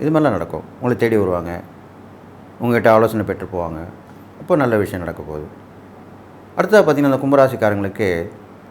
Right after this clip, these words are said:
ஒரு மிகப்பெரிய பொறுப்பு வந்து சேரப்போகுது உங்களுக்கு.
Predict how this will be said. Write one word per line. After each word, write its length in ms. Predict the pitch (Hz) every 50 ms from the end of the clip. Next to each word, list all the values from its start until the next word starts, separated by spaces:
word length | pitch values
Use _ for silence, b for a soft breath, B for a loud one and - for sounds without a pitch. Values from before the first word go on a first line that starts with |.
| - - - - - - - - -
ஒரு 220 | - 135 123 123 117 113 110 110 107 107 107 104 101
மிகப்பெரிய 600 | 107 131 139 175 170 - 170 160 156 160 160 156 160
பொறுப்பு 280 | 139 139 151 147 127
வந்து 160 | 117 110 101 95 -
சேரப்போகுது 300 | 101 90 87 87 87 87
உங்களுக்கு. 340 | 87 85 85 82 82 82